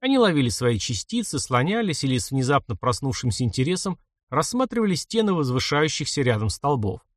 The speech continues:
Кражи никто не слушал. Многие даже предпочли бы, чтобы он замолчал.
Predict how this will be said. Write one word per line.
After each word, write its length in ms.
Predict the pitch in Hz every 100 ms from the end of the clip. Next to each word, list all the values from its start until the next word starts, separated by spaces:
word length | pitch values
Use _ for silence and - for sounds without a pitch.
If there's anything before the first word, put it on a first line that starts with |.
| _ _ _ _ _ _ _ _
Кражи 340 | - 127 120 120
никто 280 | 127 - 131
не 140 | 160
слушал. 520 | - 147 104 - 101 _ _ _ _
Многие 340 | - 160 202 202
даже 240 | 196 185
предпочли 580 | 175 175 180 165 - 226
бы, 120 | 175
чтобы 260 | 104 151 151
он 80 | 139
замолчал. 640 | 147 180 175 - 107